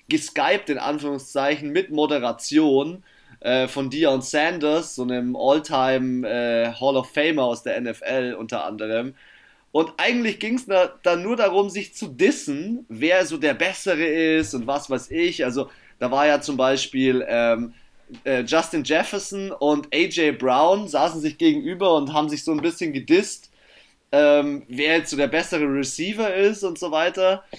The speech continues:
Ähm, dann war D-Hop und Jalen Ramsey, die aber sich die ganze Zeit irgendwie nur gelobt haben, „Ja,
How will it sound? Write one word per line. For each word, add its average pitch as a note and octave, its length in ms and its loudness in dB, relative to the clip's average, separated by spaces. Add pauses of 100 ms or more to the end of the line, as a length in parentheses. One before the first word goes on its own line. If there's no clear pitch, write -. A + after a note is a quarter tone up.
(440)
Ähm, D3 800 2
dann C3+ 380 -2
war B2 340 -2
D-Hop F3 540 -2
und C3 200 -4
Jalen C#3+ 320 2
Ramsey, E3+ 480 -2
die C#3+ 160 2
aber C3 140 0
sich C3+ 220 -8
die B2 100 -12
ganze D3+ 320 -2
Zeit C#3+ 240 -2
irgendwie C#3+ 260 0
nur C#3+ 140 -2
gelobt C#3 540 2
haben, D#3+ 180 -8
„Ja, F3 400 -8